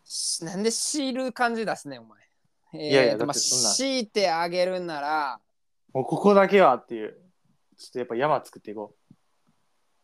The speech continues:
Speaker 1: 強いてあげるなら、でもそうやな。あれかな。あの、天文台。天文、天文台じゃない。天文時計。
Speaker 2: 天文時計？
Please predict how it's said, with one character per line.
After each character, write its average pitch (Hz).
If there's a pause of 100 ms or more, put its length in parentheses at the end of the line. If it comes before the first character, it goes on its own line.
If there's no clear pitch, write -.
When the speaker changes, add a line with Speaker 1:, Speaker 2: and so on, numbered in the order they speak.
(200)
Speaker 1:
強 -
い 226
て 214
あ 196
げ 202
る 208
な 190
ら、 151
で 147
も 139
そ 143
う 143
や 123
な。 120
あ 131
れ 143
か 127
な。 107
あ 113
の、 107 (880)
天 156
文 147
台。 127 (160)
天 160
文、 160
天 160
文 156
台 147
じ 127
ゃ 107
な 110
い。 -
天 170
文 151
時 135
計。 - (1000)
Speaker 2:
天 208
文 202
時 190
計？ 98